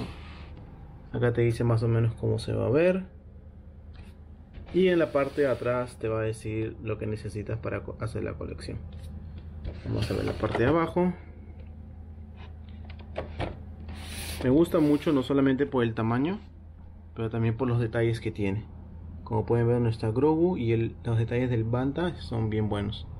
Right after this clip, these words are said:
Inclusive la pistola del man-, de Mando. Ahorita vamos a abrirlo y a ver cómo es por dentro. Este pop me agrada bastante. Podemos verle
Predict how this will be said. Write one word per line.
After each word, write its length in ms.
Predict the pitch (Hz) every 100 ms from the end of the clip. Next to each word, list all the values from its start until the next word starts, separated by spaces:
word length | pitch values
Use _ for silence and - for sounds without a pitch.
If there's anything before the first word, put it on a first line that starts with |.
| - - - - - -
Inclusive 440 | 120 113 110 - 117
la 120 | 107
pistola 500 | 107 - 117 110 110
del 140 | 104
man-, 400 | 101 107 120 117
de 60 | 110
Mando. 500 | 110 127 139 147 156 156 - - - - - - - - - - - - - 107
Ahorita 360 | 104 104 107 - -
vamos 460 | 113 117 120 120 120
a 80 | 123
abrirlo 480 | 127 123 139 151
y 100 | 156
a 40 | 113
ver 140 | 110
cómo 180 | 110 101
es 60 | 104
por 140 | 127
dentro. 220 | 143 120 110 - - - - - - - - - -
Este 240 | - 147 175
pop 180 | 143 131
me 120 | 117
agrada 260 | 110 113
bastante. 480 | 107 98 - 98 95 - - - - - - - -
Podemos 420 | 113 117 123 113
verle 460 | 120 110 110 123